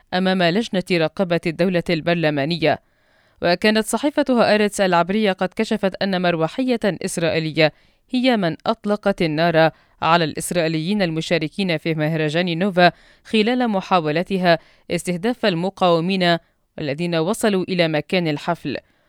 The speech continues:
وذكرت هآرتس أن تقييمات المؤسسة الأمنية أظهرت أن مروحية قتالية تابعة للجيش الإسرائيلي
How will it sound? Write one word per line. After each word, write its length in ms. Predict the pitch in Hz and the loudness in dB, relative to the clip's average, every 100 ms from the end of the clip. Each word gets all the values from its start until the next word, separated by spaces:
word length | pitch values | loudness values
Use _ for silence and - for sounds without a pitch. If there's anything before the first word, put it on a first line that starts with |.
| _ _ _ | _ _ _
وذكرت 560 | 180 180 208 226 214 220 | 0 2 2 2 0 2
هآرتس 360 | 214 277 285 247 | 2 4 2 0
أن 180 | 226 | -2
تقييمات 520 | 220 220 208 190 220 226 | -2 -2 -2 0 0 0
المؤسسة 540 | 185 175 208 214 208 | 0 -2 -2 -2 0
الأمنية 800 | 170 - 202 180 196 156 160 - | 0 -2 -2 -2 -4 0 0 0
أظهرت 360 | 185 190 185 - | 0 0 0 0
أن 220 | 196 180 | -2 0
مروحية 500 | 180 180 - 240 214 185 156 | 0 -2 -2 -2 0 -2 -2
قتالية 500 | 202 190 175 165 151 | -4 0 0 0 -2
تابعة 440 | 165 226 208 208 170 | 0 -2 0 2 2
للجيش 400 | 156 151 185 - | 0 0 -4 -4
الإسرائيلي 680 | 165 156 165 147 151 208 | -6 -4 -2 0 0 0